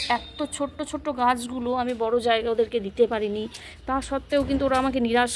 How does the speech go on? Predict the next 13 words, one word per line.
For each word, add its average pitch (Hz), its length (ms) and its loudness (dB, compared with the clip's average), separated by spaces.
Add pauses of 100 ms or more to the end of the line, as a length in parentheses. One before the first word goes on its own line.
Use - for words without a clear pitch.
করেনি 208 260 -2 (120)
এক 233 160 -10
ফোঁটা 202 300 -8
না। 202 60 -8 (480)
যে 247 80 8 (100)
যেমন 240 280 4
পেরেছে 285 340 0
আমার 247 280 0
মনে, 233 140 0 (260)
মানে 220 140 -2 (420)
আমার 220 180 0 (180)
মনটাকে 214 340 0
আনন্দে 202 280 2